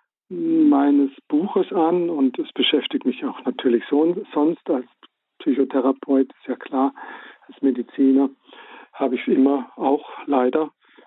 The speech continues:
mit Gewalt zu tun. Gewalt umfasst ja nicht nur körperliche Gewalt, die natürlich vor allem, aber auch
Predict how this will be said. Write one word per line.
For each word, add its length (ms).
mit 180
Gewalt 420
zu 80
tun. 540
Gewalt 460
umfasst 480
ja 80
nicht 320
nur 320
körperliche 560
Gewalt, 500
die 80
natürlich 640
vor 160
allem, 200
aber 320
auch 400